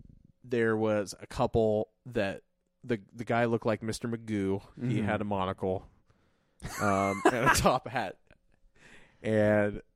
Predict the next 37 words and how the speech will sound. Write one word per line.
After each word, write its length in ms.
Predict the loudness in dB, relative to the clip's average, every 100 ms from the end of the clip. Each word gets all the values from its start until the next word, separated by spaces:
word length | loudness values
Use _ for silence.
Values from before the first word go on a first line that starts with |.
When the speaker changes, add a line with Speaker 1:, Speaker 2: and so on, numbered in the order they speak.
| -8
Speaker 1:
I 180 | -4 -2
was 140 | -2
waiting 200 | -2 -2
for 140 | 0 0
him 140 | 0
to 260 | 0 2 0 -2 -20 -20 _ _ -20
bust 340 | 0 2 2
somebody 320 | 2 0 0 2
out 120 | 2
of 80 | 0
jail 440 | -2 -2 -2 -4 -8 -18 -18 -20 -12
f-, 140 | -10 -8
for 180 | -4 -4
his 160 | -4
game 200 | -4 -2
of 80 | -2
Monopoly. 540 | -2 0 8 8 8 -4
Speaker 2:
<laughs> 40 | -8 -10 -8 -6 -6 -6 -10 -16 -18 _ _
Speaker 1:
And 400 | 4 6 6 4
he's 280 | 2 0 4
literally 320 | 8 10 10
sitting 320 | 8 4 4
in 100 | 2
the 60 | 2
middle 260 | 4 6 6
of 80 |
a 40 | 4
room, 500 | 2 4 4 2 -2 -14 _ _ _ _ _
and 340 | 0 2 2 2
I'm 280 | 2 0 0
trying 260 | 2 2
to 60 | 2
look 200 | 2 2
at 60 |
all 200 | 4 4
their 140 | 4 0
stuff, 520 | 0 2 2 0 -6